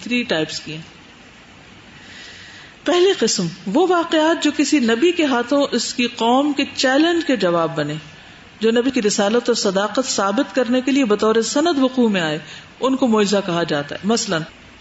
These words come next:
ابراہیم علیہ السلام کا آگ میں ڈالا جانا اور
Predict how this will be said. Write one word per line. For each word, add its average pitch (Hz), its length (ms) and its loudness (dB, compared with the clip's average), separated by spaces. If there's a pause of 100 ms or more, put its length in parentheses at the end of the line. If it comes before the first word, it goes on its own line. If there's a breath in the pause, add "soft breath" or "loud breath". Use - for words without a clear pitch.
(100)
ابراہیم 330 440 2
علیہ 349 120 4
السلام 302 380 0
کا 294 160 0
آگ 208 200 0
میں 214 140 2
ڈالا 208 260 2
جانا 190 300 -2 (480)
اور 226 200 0